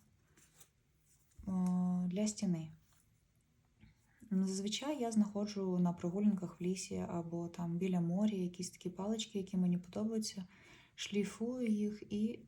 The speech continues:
використовую як основу для ткачі. От таким чином я продіваю ці наші петлі, які залишилися від станку, і просто вішаю таким чином на, на стіну.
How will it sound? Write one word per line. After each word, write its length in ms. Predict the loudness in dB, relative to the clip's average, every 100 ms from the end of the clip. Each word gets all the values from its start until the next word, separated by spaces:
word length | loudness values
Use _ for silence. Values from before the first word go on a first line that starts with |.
| _ -10
використовую 840 | -8 -6 -6 -6 -4 -2 -2 -2 -2
як 220 | -2 -4
основу 360 | -6 -2 0 -2
для 140 | -2
ткачі. 500 | -6 -6 -6 -6 -8
От 60 | -12
таким 280 | -6 -4
чином 340 | -4 -4 -4 -2
я 120 | -4
продіваю 640 | -2 0 0 0 -2 -2
ці 180 | -6 -6
наші 320 | -4 -4 -6 -4
петлі, 300 | -6 -4 -4
які 200 | -4 0
залишилися 680 | 2 2 -2 -4 -6 -4
від 160 | -2 -4
станку, 480 | -2 -2 -2 -4 -6 -10 _ -20 -20 _ _ _ -8
і 120 | -6
просто 440 | -4 -6 -6 -8
вішаю 340 | -6 -4 -4 -6
таким 300 | -6 -4 -4
чином 380 | 0 0 0 0
на, 320 | -2 -2 -2 -4 -8 _ _ _
на 140 | -4 -4
стіну. 440 | -4 -4 -4 -4